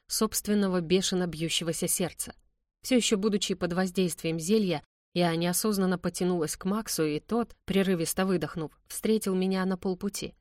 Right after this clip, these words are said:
Мы замерли в объятиях друг друга, будто раздумывая, что делать дальше.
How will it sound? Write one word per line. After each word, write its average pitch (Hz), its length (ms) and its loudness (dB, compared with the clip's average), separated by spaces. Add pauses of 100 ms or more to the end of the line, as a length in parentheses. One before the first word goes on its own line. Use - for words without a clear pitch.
(460)
Мы 180 160 4
замерли 170 440 2
в 151 60 -2
объятиях 151 440 -2
друг 151 220 -4
друга, 180 320 0 (260)
будто 190 240 2
раздумывая, 185 580 2
что 196 240 -2
делать 190 300 -2
дальше. 185 380 -6